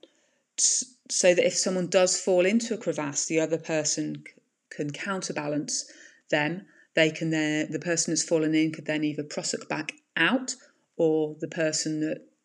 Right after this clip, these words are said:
is outside of the crevasse can create an anchor and a hoist system to be able to pull the person who's fallen into the crevasse out. So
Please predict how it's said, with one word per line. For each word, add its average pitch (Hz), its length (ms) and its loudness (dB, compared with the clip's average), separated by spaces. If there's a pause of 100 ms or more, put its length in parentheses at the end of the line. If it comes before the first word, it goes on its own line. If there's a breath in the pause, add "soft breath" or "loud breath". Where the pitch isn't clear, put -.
(260)
is - 400 -4 (100)
outside 185 680 -4
of 151 80 -4
the - 80 -12
crevasse 151 540 -6 (280 soft breath)
can 165 220 -4
create 156 560 -4
an 165 100 -2
anchor 165 360 -2
and 156 180 -4
a 156 60 -4
hoist 160 340 0
system 151 480 -6 (280 soft breath)
to - 120 -6
be 160 120 0
able 151 160 -4
to - 120 -12
pull 156 320 -6
the 151 120 -10
person 151 500 -8 (340 soft breath)
who's 156 160 -4
fallen 165 380 4
into 151 260 -2
the 165 80 -12
crevasse 147 480 -10
out. 151 260 -6 (720 soft breath)
So 180 380 4